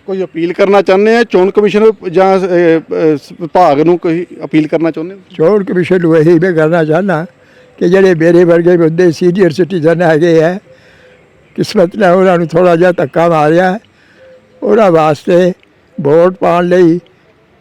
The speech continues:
Speaker 2: ਘਰ ਦੇ ਵਿੱਚ ਹੀ ਪ੍ਰਬੰਧ ਹੋ ਜਾਵੇ, ਜਿਹਦੇ ਨਾਲ ਉਹਨਾਂ ਨੂੰ ਇਸ ਰਿਸਕ ਤੋਂ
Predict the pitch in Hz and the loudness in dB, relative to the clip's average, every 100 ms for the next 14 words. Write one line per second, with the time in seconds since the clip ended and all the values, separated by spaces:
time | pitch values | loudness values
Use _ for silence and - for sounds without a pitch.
0 | _ - 151 151 175 175 170 - 180 165 | _ -8 -4 0 2 2 2 0 -2 2
1 | 160 185 180 156 156 160 165 170 165 175 | 2 2 0 2 2 2 0 0 -2 -4
2 | _ _ _ _ 139 180 185 175 156 165 | _ _ _ _ -4 0 0 0 0 0
3 | 175 196 - _ _ - 175 185 190 160 | 0 -2 -8 _ _ -2 0 2 0 0
4 | 170 175 - _ _ - 160 165 - 160 | -2 -6 -10 _ _ -2 2 0 0 -2
5 | 165 - 165 165 156 | -2 -2 -4 0 0